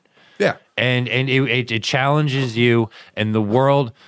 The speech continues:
Speaker 2: it, it, it doesn't beat you over the head with tutorials and stuff, just like
Speaker 1: Right.
Speaker 2: Elden Ring. It, but there's, it, it, there's a beautiful story there, and, and it, it gets you thinking
Speaker 1: Yeah.
Speaker 2: the way that Elden Ring did.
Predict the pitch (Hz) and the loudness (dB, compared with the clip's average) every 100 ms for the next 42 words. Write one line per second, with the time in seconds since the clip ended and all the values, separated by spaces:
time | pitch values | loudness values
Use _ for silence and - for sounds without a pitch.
0 | - _ - 113 104 113 101 110 101 104 | -20 _ -6 -4 -2 0 0 -2 -2 -2
1 | 92 127 123 139 127 143 - 147 139 131 | 0 0 0 0 0 -2 0 2 2 2
2 | 139 120 135 131 131 123 127 127 131 117 | 0 0 -2 -2 -6 -4 0 2 2 0
3 | 107 104 107 92 107 113 - 143 156 143 | -2 -4 -6 -4 -2 0 0 2 0 0
4 | 110 101 104 98 107 95 107 113 110 117 | 0 0 0 -2 -2 -2 0 0 -2 -2
5 | 113 107 107 107 101 90 78 131 139 123 | -6 -6 -6 -4 -6 -4 0 2 2 0
6 | 117 - 131 131 107 87 90 92 98 101 | -4 0 2 2 2 0 -2 -2 -4 -4
7 | 98 95 92 92 98 98 110 104 - 101 | -6 -6 -6 -8 -8 -4 -4 -2 -4 -6
8 | - 156 147 120 98 101 104 98 101 98 | -2 -4 0 0 0 2 2 2 2 2
9 | 92 95 92 90 90 123 90 | 0 0 -2 -2 0 0 -2